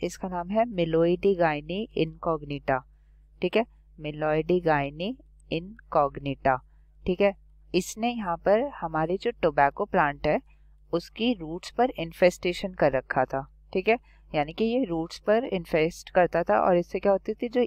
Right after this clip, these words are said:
यील्ड आती थी टोबैको की वो काफ़ी ज़्यादा कम हो गई। तो हमने क्या करा, इसको यहाँ पर टैकल करने के लिए एक नॉवेल मैकेनिज्म ढूंढा जिसे हम बोलते हैं आरएनए या आरएनए इंटरफेरेंस।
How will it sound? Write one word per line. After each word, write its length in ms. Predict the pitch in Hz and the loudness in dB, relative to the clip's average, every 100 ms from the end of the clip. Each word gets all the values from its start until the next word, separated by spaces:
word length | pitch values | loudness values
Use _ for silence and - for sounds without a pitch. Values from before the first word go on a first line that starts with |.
| - | 0
यील्ड 280 | 170 190 | 0 4
आती 260 | 185 156 156 | 6 4 2
थी 120 | 160 | -2
टोबैको 420 | 156 151 147 156 | -2 0 0 -2
की 180 | 160 214 | -4 -6
वो 140 | 214 196 | -6 -2
काफ़ी 440 | 170 156 - 220 | 2 2 0 -6
ज़्यादा 400 | - 151 143 202 233 - - - | 0 0 2 2 0 -6 -20 2
कम 160 | 180 190 | 2 2
हो 220 | 165 127 | -4 -2
गई। 180 | 127 120 - - - - | 0 -2 -6 -20 -20 -10
तो 100 | - - | -6 -2
हमने 260 | 180 180 | -2 -2
क्या 160 | 214 208 | -2 -2
करा, 240 | 220 240 233 | -2 -2 -2
इसको 320 | 180 - - 220 | -6 -6 -6 -4
यहाँ 220 | 202 160 | -2 0
पर 320 | - 190 220 | 2 0 0
टैकल 360 | - 156 - 180 | 2 2 4 0
करने 300 | 180 160 156 | 0 -2 -4
के 120 | 165 | -2
लिए 220 | 185 233 - | 0 0 -2
एक 140 | 226 | -2
नॉवेल 360 | 170 143 156 185 | 0 0 0 -2
मैकेनिज्म 600 | 156 143 139 139 170 175 | -2 -4 -4 -4 -6 -4
ढूंढा 300 | 156 139 165 | -4 0 0
जिसे 260 | 180 156 160 | -2 -6 -8
हम 100 | 147 | -6
बोलते 260 | 139 - | -4 -2
हैं 80 | 175 | -2
आरएनए 460 | 156 135 135 139 151 | 0 -2 -2 -4 -4
या 200 | 190 175 | 0 0
आरएनए 420 | 143 139 175 214 | 0 -4 -6 -8
इंटरफेरेंस। 680 | 185 208 - 202 190 190 | 0 0 4 4 4 0